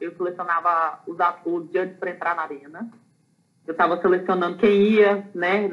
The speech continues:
e entregava a súmula e já entre-, eu já entrego a súmula pro judge direto pra aquele atleta, determinado atleta. Eu me lembro que teve essa final, que é o seguinte, co-, talvez quem tá ouvindo não saiba,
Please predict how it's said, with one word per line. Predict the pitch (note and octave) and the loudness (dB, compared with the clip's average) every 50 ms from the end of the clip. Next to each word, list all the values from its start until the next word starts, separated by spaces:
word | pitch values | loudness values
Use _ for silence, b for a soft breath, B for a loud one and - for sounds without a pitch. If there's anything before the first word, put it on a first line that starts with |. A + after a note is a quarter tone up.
| E3+ - | 0 0
e | E3+ F#3+ D#3 - | 0 -2 -2 -4
entregava | F3 E3 F#3 F3 E3+ - F3+ F3+ | -4 -2 0 2 2 4 4 4
a | F3+ F#3 - | 2 0 2
súmula | - A3+ A3+ A#3+ A#3+ A#3 A3+ A3+ | 2 4 6 6 8 6 6 4
e | G#3+ | 4
já | A3 G3 F#3 | 4 2 2
entre-, | G3 - G3 F#3 G3 | 2 0 0 2 4
eu | G3 | 4
já | G#3+ A3+ | 4 4
entrego | A3 A#3 - - E4 C#4+ | 4 2 2 2 2 2
a | A3+ A3 - | 2 0 0
súmula | - A3+ A#3 A3+ G#3+ | 0 -2 0 0 -2
pro | A#3 A3+ - A3+ A3 - - - - - | -4 -4 -4 -4 -4 -4 -6 -6 0 2
judge | G3+ G3+ G#3 G3+ A3 G3+ | 4 4 4 2 0 0
direto | G3+ G3+ F#3+ F#3+ F#3+ | 0 0 0 0 -2
pra | - G#3+ | -4 -6
aquele | - G3 F#3+ | -2 -2 -2
atleta, | - - - E3+ D#3 - - - - _ - | -2 -2 -2 -4 -6 -6 -8 -16 -20 _ -16
determinado | D#3+ E3 F3 E3 - E3+ F3 - | -10 -6 -6 -4 -2 -2 -2 -2
atleta. | A#2 - - E3 - - - _ _ _ _ _ _ _ _ _ _ _ _ _ _ _ _ _ _ _ _ _ _ _ _ _ - | -2 -2 -2 -4 -4 -6 -12 _ _ _ _ _ _ _ _ _ _ _ _ _ _ _ _ _ _ _ _ _ _ _ _ _ 0
Eu | D#3 E3+ | 2 2
me | G3+ A3 | 4 4
lembro | G3+ F3+ F3 F3+ G3+ G3 G3+ | 4 2 2 2 0 0 0
que | G3 - | 0 0
teve | - F#3+ F3+ F3+ F3+ G3+ G#3 G#3 G3 F#3 F3 D3 - E3 E3 - | 2 4 4 4 4 4 4 4 6 4 4 2 0 -2 -4 0
essa | - E3 E3 - G3 | 0 0 2 2 0
final, | G3 - A#3 G#3 F3 E3 F3+ F#3+ G3 F#3 | 0 0 0 2 4 4 4 4 2 2
que | - - | 2 2
é | G3 | 2
o | G3 G3 | 2 2
seguinte, | - A#3+ A3 F#3+ D#3 D3 - | 2 2 2 2 0 -6 -8
co-, | - - - - - - - _ _ - F3 - - | -10 -14 -12 -12 -14 -16 -20 _ _ -10 -8 -6 -2
talvez | - E3+ E3 F3 E3+ E3+ - | 0 0 0 0 -2 -4 -4
quem | F3+ D#3+ | -6 -2
tá | - E3+ | -2 0
ouvindo | E3 D#3+ E3 D#3 D#3+ | 0 0 -2 -4 -6
não | E3 E3 F#3+ F#3+ | -6 -10 -10 -4
saiba, | - D3+ C3+ C3 - - | -2 -2 -2 -2 -4 -10